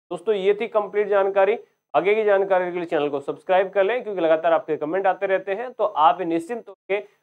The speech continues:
अगर आपके ठीक ठाक नंबर हैं, तो आप ट्रेड टेस्ट की अभी और आज ही तैयारी कर सकते हैं। हम आपको माइंड एग्जाम ड्राइविंग स्कूल लॉन्ग ड्राइव,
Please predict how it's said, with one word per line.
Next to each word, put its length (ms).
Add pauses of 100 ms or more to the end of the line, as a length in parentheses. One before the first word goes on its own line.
अगर 180
आपके 260
ठीक 300
ठाक 180
नंबर 320
हैं, 340
तो 160
आप 460
ट्रेड 220
टेस्ट 240
की 160
अभी 300
और 160
आज 240
ही 60
तैयारी 280
कर 140
सकते 300
हैं। 200
हम 140
आपको 280
माइंड 220
एग्जाम 260
ड्राइविंग 240
स्कूल 220
लॉन्ग 320
ड्राइव, 240